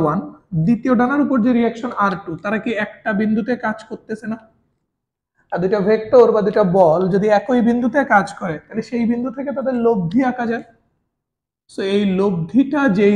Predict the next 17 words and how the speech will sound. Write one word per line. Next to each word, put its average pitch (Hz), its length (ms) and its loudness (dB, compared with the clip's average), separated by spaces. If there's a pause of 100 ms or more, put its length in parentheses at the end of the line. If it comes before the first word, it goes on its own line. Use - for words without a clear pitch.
দিক 208 120 0 (100)
বরাবর 160 400 2 (180)
যায়, 151 340 0 (1300)
পাখিটা 208 440 -4
কিন্তু 185 160 -4 (120)
সেই 226 220 -2
দিক 220 180 2
বরাবর 160 360 -2
ওড়ে। - 160 -12 (1000)
ঠিক 254 180 -10
আছে, 330 120 -10 (500)
তাহলে 180 240 -4
পাখি 208 300 0
কিভাবে 240 300 0 (100)
ওড়ে 233 140 -2 (120)
আমি 208 120 -2 (720)
লিখে 208 240 -2